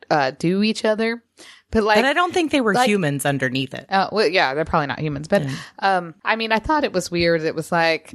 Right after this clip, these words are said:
Speaker 1: "So, hey, uh, Kylo, these, so these are your frat buddies, right?
Speaker 2: <laughs> Right.
Speaker 1: These are the people you like to hang out with on a Friday night? All right,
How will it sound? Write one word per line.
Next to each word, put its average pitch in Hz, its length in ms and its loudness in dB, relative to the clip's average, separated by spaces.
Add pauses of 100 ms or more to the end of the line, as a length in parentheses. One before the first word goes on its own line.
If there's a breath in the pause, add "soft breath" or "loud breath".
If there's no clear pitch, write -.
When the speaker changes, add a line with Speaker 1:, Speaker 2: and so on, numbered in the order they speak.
(160 loud breath)
Speaker 1:
"So, 233 220 0
hey, 247 320 0
uh, 202 300 0
Kylo, 220 360 2
these, 208 220 -2
so 208 100 -2
these 202 180 -2
are 220 40 0
your 196 100 2
frat 196 320 0
buddies, 233 440 0
right? 254 640 2
Speaker 2:
<laughs> - 40 -20
Right. 147 340 0
Speaker 1:
These 226 180 -2
are 240 40 0
the 220 100 -4
people 240 300 -2
you 220 100 -4
like 226 160 2
to 247 80 -4
hang 214 240 -2
out 220 160 0
with 240 140 -2
on 233 100 2
a 226 60 -2
Friday 233 320 0
night? 240 240 -2
All 269 100 -2
right, 285 240 -8